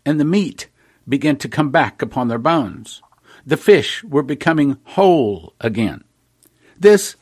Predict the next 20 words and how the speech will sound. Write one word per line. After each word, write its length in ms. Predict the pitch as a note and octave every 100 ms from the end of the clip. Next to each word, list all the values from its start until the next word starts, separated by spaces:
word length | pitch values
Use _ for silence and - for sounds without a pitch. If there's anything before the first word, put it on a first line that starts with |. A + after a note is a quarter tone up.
| _ E3+
is 180 | E3
your 80 | D3+
destiny, 580 | C#3 F3 - - G2+ F#2+
Stan," 500 | - - G2 F#2+ A2+
says 280 | - A#2 -
the 80 | A#2
Lord. 360 | C#3 F#3 F#3+ _ _ _ _ - _
He 160 | - F3+
says, 520 | - F3 F3 E3+ - _ _ _ _ _ _ E3+ F3+
"So 220 | - B3
many 220 | C4 -
times 760 | - D#3 A#2+ D2 - - - _ -
you 160 | F#3 D#3+
have 120 | C3
wondered 520 | C#3+ C#3+ B2 A2 G#2 _ _ _ _ _
why 280 | B3+ C#4 C4
the 140 | A2+
good 300 | F2+ E3+ F3+
old 360 | A2 G2 E2 -
crowd, 520 | - A#2 G2+ B2